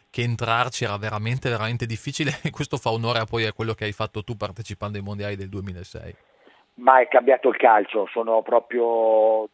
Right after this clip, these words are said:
Speaker 2: due cose differenti. Io mi ricordo la mia prima convocazione che feci, eh,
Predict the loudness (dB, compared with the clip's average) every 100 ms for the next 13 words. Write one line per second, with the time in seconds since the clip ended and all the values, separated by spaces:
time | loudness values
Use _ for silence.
0 | _ -8 -6 -4 -4 -4 -6 -4 -4 -6
1 | -8 -16 -6 -2 -2 -2 -4 -4 -2 -2
2 | 2 2 2 -2 -2 -6 -4 -4 -2 -4
3 | -6 -2 -4 _ -4 -2 -2 -4 -8 -10
4 | -8 -8 -6 -6 -6 -4 -4 -6 -4 -2
5 | -2 -4